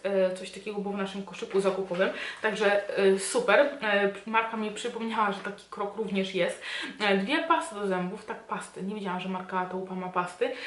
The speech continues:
E, może po prostu nie klikałam w tą ikonkę, e, że tak powiem, na, na stronie, ale okej. E, kolejne różowe opakowanie, czyli ta seria Delikatna, Sensitive oraz, e, pasta wybielająca. Fajne opakowanie,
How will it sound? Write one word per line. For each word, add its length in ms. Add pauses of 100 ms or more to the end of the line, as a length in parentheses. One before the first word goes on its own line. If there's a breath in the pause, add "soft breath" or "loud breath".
(260 loud breath)
E, 260
może 220
po 120
prostu 340
nie 180
klikałam 720
w 80
tą 240
ikonkę, 440
e, 140 (800)
że 140
tak 100
powiem, 200
na, 140
na 180
stronie, 420 (260 loud breath)
ale 220
okej. 440 (140)
E, 180
kolejne 520
różowe 300
opakowanie, 560
czyli 180
ta 120
seria 300
Delikatna, 560
Sensitive 840
oraz, 440
e, 120
pasta 380
wybielająca. 760
Fajne 340
opakowanie, 460